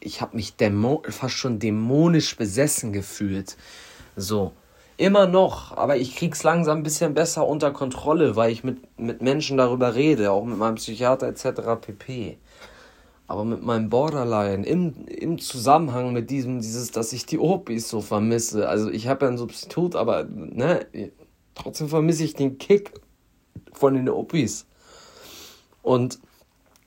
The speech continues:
diese beiden Sachen ficken meinen Kopf momentan richtig. Hm? So richtig hardcore. Letzten Tage, letzte Woche,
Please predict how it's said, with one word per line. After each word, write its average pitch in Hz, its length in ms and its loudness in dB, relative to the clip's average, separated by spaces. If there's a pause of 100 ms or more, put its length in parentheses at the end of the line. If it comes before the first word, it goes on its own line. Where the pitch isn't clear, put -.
(120)
diese 156 300 2
beiden 143 280 8
Sachen 147 280 4
ficken 143 260 -2
meinen 127 140 0
Kopf 135 180 0
momentan 120 440 0
richtig. 104 440 -6 (500)
Hm? 151 280 -4 (840)
So 113 180 -4
richtig 131 420 -2
hardcore. 95 420 -8 (960)
Letzten 156 380 -4
Tage, 202 500 4 (640)
letzte 151 400 -2
Woche, 220 400 4